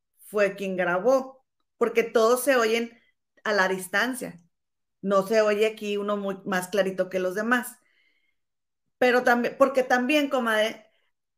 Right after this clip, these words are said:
los mismos partidos te ponen trampas. Sí fue, comadre, en las oficinas del partido, el, a lo mejor el mismo partido le puso ahí micrófonos y los tienen bien grabados.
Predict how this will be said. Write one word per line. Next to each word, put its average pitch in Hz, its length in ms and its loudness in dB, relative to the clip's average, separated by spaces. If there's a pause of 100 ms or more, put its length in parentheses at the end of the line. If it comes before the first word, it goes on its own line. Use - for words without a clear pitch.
(260)
los 240 260 2
mismos 285 360 2
partidos 285 720 0 (140)
te 214 80 -6
ponen 226 340 -6
trampas. 240 580 -10 (1080)
Sí 277 340 2
fue, 294 440 4
comadre, 320 380 0
en 240 60 2
las 226 140 -2
oficinas 226 420 -4
del 262 180 0
partido, 202 400 -2
el, 214 200 -2
a 220 120 4
lo 208 120 4
mejor 214 240 -2
el 254 100 0
mismo 294 320 0
partido 285 640 2
le 196 140 0
puso 214 360 -2
ahí 226 140 2
micrófonos 233 640 -2
y 180 60 -8
los 175 120 -8
tienen 190 260 -6
bien 214 120 -2
grabados. 202 540 2